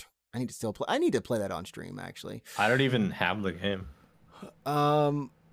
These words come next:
Speaker 1: that's, I think, most of, like, the, the big merch stuff. Um, we didn't get to the, the, the Persona,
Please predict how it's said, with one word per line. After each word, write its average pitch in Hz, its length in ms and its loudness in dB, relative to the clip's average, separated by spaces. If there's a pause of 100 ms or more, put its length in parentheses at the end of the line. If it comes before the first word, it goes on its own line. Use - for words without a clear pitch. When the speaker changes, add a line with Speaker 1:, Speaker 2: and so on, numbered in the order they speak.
(420)
Speaker 1:
that's, 151 340 -4 (240)
I 139 80 0
think, 247 180 2
most 120 460 4
of, 131 100 4
like, 113 320 2
the, 117 80 0
the 95 180 -6
big 107 300 -2
merch 113 440 2
stuff. 131 720 4 (160)
Um, 127 800 4
we 127 200 2
didn't 180 240 6
get 156 160 4
to 156 100 0
the, 131 240 8
the, 127 240 4
the 123 140 -4
Persona, 135 960 4